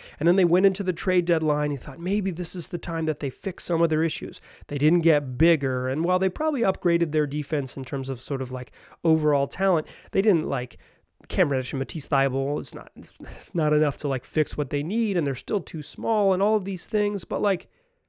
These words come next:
zoom out for a second. Honestly, zoom out for a second with me.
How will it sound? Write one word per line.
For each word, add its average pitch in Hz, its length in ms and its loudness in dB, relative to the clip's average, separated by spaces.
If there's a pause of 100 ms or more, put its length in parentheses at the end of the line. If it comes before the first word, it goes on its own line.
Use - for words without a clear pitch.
(2250)
zoom 339 220 6
out 392 220 2
for 190 100 2
a 156 60 0
second. 139 320 -8 (1040)
Honestly, - 500 2 (640)
zoom 302 220 8
out 294 160 6
for 214 140 8
a 202 60 8
second - 360 -4
with 180 220 -6
me. - 80 -12